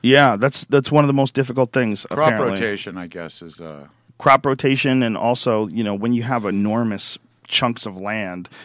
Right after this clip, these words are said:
Speaker 1: that are just dedicated entirely to corn or entirely to this or entirely to that, you know, th-, a lot of times those farmlands become minerally deficient, and they have to actually
Speaker 2: Mm.
Speaker 1: add minerals to the ground in order to, uh,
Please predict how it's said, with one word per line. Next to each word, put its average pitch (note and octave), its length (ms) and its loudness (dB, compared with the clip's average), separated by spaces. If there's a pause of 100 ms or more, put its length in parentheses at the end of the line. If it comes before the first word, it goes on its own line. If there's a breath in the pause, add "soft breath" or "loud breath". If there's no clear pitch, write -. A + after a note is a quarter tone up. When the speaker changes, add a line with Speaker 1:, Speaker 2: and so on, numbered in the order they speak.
(140 loud breath)
Speaker 1:
that A2 100 -4
are G#2+ 80 -2
just G#2+ 240 -8
dedicated G#2+ 540 -4
entirely G2 580 -4
to F2 80 -10
corn G2+ 500 -4
or F#2 80 -6
entirely G2+ 460 -4
to F#2 60 -10
this G2+ 340 -8
or F2 60 -10
entirely G#2+ 320 -2
to F#2+ 80 -10
that, G#2+ 200 -6 (360 loud breath)
you G#2+ 100 -8
know, G2+ 200 -8
th-, F#2+ 200 -12
a A2 60 -4
lot A2+ 260 -2
of A2 80 -14
times G#2+ 300 -6
those G#2+ 280 -4
farmlands G#2+ 640 -2
become G#2+ 400 -4
minerally G#2+ 360 -2
deficient, G2 540 -6
and G2+ 100 -10
they G#2 40 -8
have G#2+ 140 -8
to G2 100 -6
actually F#2 340 -8
Speaker 2:
Mm. C#2 40 -8
Speaker 1:
add G#2 300 -4
minerals G#2 500 -6
to - 120 -12
the F2+ 100 -8
ground G2 600 -4
in G#2 100 -8
order G2 180 -4
to, F#2 340 -8
uh, F2+ 160 -6